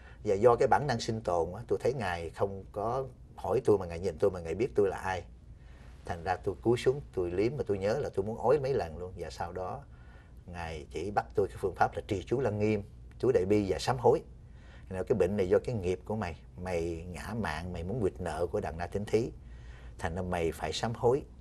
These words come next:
Và cái phương pháp Ngài bắt tôi mỗi ngày sám hối thôi. Cứ lên sám hối và cứ lại sám hối, sám hối, sám hối. Và như vậy, sám hối như vậy là thời gian sau thì sáu tháng sau, Ngài nói, "Mày đi xuống, mày cắt kênh lại đi." Thì sáu tháng sau trở xuống thì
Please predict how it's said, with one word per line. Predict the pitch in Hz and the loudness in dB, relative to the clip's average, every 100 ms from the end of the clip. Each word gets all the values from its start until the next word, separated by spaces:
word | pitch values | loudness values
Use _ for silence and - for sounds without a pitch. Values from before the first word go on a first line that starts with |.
| - | 4
Và | 101 | 10
cái | 139 | 10
phương | - 127 | 12 12
pháp | 151 | 10
Ngài | 107 92 | 10 6
bắt | 123 | 8
tôi | - | 8
mỗi | 98 104 | 8 6
ngày | 113 87 | 6 4
sám | - 127 | 4 2
hối | 131 151 135 | 6 4 4
thôi. | 107 - - - - - | -4 -8 -18 -16 -18 6
Cứ | 135 | 12
lên | 117 107 | 12 12
sám | 110 131 | 8 2
hối | 123 127 156 | 6 6 8
và | 104 | 4
cứ | 82 123 | 4 4
lại | 107 82 | 4 4
sám | - 120 | 0 -4
hối, | 117 127 | -4 -6
sám | 139 123 | -4 -6
hối, | 120 123 | -4 -4
sám | 117 | -4
hối. | 127 131 - - - - - | -2 -2 -4 -16 -16 -16 -10
Và | 98 90 | -4 -2
như | 90 104 | 2 4
vậy, | 92 82 | 4 2
sám | - 117 | 0 0
hối | 117 139 | 2 2
như | 120 98 | 2 2
vậy | 85 85 92 | 2 0 -2
là | 92 85 85 | -4 -6 -4
thời | 95 | 0
gian | 98 98 | 0 0
sau | - 98 95 | 0 0 0
thì | 104 90 87 - - - - - | 0 0 0 -6 -14 -18 -18 -12
sáu | - 123 135 | 2 2 4
tháng | 135 135 | 0 6
sau, | 113 104 101 - - - - - | 6 6 2 -6 -18 -18 -12 -6
Ngài | 95 | -4
nói, | 113 | 0
"Mày | 101 | 2
đi | 104 | 2
xuống, | - 127 143 | 6 4 4
mày | 107 | 0
cắt | 117 - | 0 2
kênh | 110 101 | 2 2
lại | 87 | -2
đi." | 104 117 - - - - - - - | -4 -8 -12 -18 -18 -18 -16 -18 -8
Thì | 92 | -2
sáu | - 123 | 0 2
tháng | 127 131 | 0 2
sau | 110 98 | 2 2
trở | 92 90 | 0 -2
xuống | - 120 143 | 2 2 2
thì | - 90 85 82 | 0 0 -2 -6